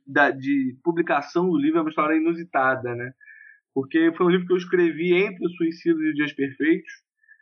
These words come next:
e eu escrevi sem a menor pretensão. Eu comecei a fazer a primeira história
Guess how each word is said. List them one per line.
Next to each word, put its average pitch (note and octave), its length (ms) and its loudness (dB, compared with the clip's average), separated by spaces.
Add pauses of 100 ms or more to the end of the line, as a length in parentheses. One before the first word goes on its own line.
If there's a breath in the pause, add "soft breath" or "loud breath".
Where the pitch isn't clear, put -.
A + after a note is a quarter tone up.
(280 soft breath)
e D#3 60 -4
eu E3+ 60 4
escrevi F3+ 260 -2
sem G3 140 2
a G3 40 2
menor F#3+ 220 4
pretensão. G3 520 0
Eu F3+ 60 4
comecei E3+ 360 0
a - 20 -6
fazer E3 240 0
a E3 60 0
primeira D#3+ 320 0
história G#3+ 600 -2